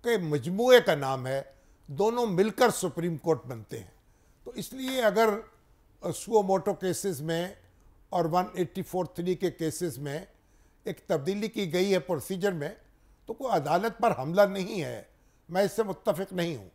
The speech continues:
हाँ, ये बात है, उसकी टाइमिंग जो है और उसकी जो सियासी इंटरप्रिटेशन है, वो एक अलग मामला है। तो जहाँ तक इमरान खान साहब का ताल्लुक़ है कि ये कहने का कि नब्बे रोज़ के अंदर इलेक्शन होने चाहिए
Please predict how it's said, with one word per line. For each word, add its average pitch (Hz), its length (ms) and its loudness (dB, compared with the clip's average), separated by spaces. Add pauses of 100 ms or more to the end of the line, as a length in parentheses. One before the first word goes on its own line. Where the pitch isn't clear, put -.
(340)
हाँ, 220 380 0
ये 160 120 -2
बात 165 320 4
है, 196 280 0 (520)
उसकी 202 240 -6
टाइमिंग 214 560 0
जो 190 140 2
है 131 320 -2 (500)
और 190 140 4
उसकी 220 220 -4
जो 185 440 -2 (280)
सियासी 185 540 -2
इंटरप्रिटेशन 165 720 -4
है, 156 240 -4 (220)
वो 240 100 4
एक 185 160 2
अलग 135 220 -2
मामला 190 360 6
है। 185 140 0 (560)
तो 214 80 -2
जहाँ 190 340 0
तक - 220 -8
इमरान 190 320 2
खान 185 200 -2
साहब 208 260 0
का 214 80 0
ताल्लुक़ 156 500 -2
है 165 360 0 (520)
कि 180 60 -2
ये 190 100 4
कहने 165 360 0
का 190 140 -2
कि 196 140 -2
नब्बे 156 380 0
रोज़ 156 320 0
के 160 60 -4
अंदर 156 280 -2
इलेक्शन 143 440 -6 (420)
होने 185 240 0
चाहिए 127 380 -4